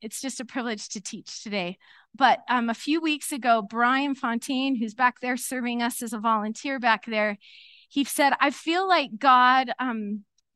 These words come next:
gave me a word for this community," and he just wanted to email it to me. And I was like, "Okay, great." He said, "The Lord showed me that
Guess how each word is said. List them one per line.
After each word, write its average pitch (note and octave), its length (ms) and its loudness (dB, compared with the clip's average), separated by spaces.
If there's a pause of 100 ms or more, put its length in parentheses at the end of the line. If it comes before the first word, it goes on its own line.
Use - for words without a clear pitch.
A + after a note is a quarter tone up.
gave C4+ 320 -2
me B3 320 0
a A#3 60 0
word A#3+ 580 0
for - 160 -10
this A3+ 200 -4
community," A#3+ 640 -4
and G3+ 140 -4
he A3+ 160 -8
just A#3+ 160 -8
wanted F#4 300 0
to - 220 -6
email A3 300 0
it F3+ 120 -10
to - 120 -10
me. G3+ 140 -6
And F#3 80 -8
I - 20 -8
was G#3+ 140 -8
like, A3+ 120 -4
"Okay, E4+ 240 -6
great." G#3+ 380 -4 (540)
He C4+ 80 0
said, D4+ 180 0
"The D4+ 100 0
Lord E4 540 4
showed E4+ 480 -2
me C#4 240 -2
that A3 220 -4